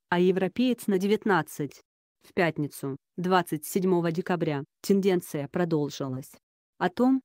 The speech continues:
что в краткосрочной перспективе доллар и евро будут дешеветь по отношению к периферийным валютам, предупреждала ранее и команда аналитиков крупнейшего в мире банковского конгломерата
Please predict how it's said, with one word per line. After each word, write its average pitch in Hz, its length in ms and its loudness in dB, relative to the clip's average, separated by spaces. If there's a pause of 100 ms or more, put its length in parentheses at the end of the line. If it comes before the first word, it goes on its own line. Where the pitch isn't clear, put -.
(160)
что - 220 -2
в - 60 -8
краткосрочной 180 920 0
перспективе 170 680 -2
доллар 165 360 2
и - 100 -4
евро 170 340 4
будут 208 320 0
дешеветь 208 580 -2
по 180 140 0
отношению 208 680 2
к - 40 -8
периферийным 180 680 2
валютам, 170 560 0 (180)
предупреждала 180 800 2
ранее 202 360 2
и 208 140 -6
команда 175 500 2
аналитиков 175 640 0
крупнейшего 226 640 0
в 208 60 -2
мире 247 280 4
банковского 160 640 -2
конгломерата 170 840 0